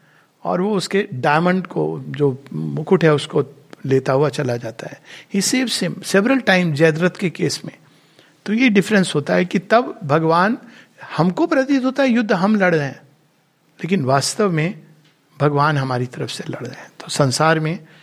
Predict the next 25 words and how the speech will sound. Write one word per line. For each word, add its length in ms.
यदि 180
शकुनी 480
की 140
counsel 520
चुननी 420
हो 300
और 100
भगवान 480
का 140
साथ 240
चाहिए, 400
तो 140
महाभारत 560
ही 60
पहले 420
तो 260
कई 140
चीजें 260
सिखाती, 500
लेकिन 340
सबसे 380
बड़ी 200
बात, 300
choose 460
unarmed, 680